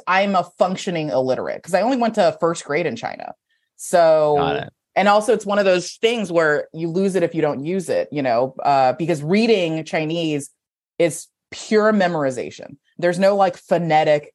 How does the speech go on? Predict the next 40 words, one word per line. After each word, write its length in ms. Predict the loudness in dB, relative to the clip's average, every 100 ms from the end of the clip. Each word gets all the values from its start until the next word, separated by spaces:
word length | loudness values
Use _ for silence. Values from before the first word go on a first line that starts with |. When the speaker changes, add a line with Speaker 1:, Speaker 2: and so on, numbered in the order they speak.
| -8
Speaker 1:
alphabet 680 | -4 -4 -4 -2 2 2 0
where 120 | -2
you 160 | -2 -2
learn 340 | -2 0 0
this 240 | -2 -2 -4
and 100 | -4
then 100 | -2
you 80 |
can 100 | -4
put 180 | -6 -6
it. 140 | -6 -8 _
So 300 | 0 2 2
you're 180 | 2 2
literally 520 | 4 2 2 0 0
memorizing 840 | 0 2 2 0 0 2 0 -2 -4 0
every 400 | -2 -2 -6 -6
single 400 | -4 -4 -2 -4
character. 560 | -4 -4 -4 -10 -14 -16 _ _
And 100 | -8 -4
so 80 |
when 100 | -2
you 80 | 0
look 120 | 2
at 60 | 2
a 40 |
word, 340 | 4 4 2 0
you 100 | 0
either 260 | 2 0
know 140 | 0 0
it 80 | -2
or 100 | -4
you 100 | -10
don't. 260 | -10 -6
There's 180 | -2 0
no, 140 | 2 2
like, 280 | 2 0 -4
Speaker 2:
Yeah. 140 | -6
Speaker 1:
sounding 400 | -2 0 0 0
it 100 | 0
out. 260 | -2 -2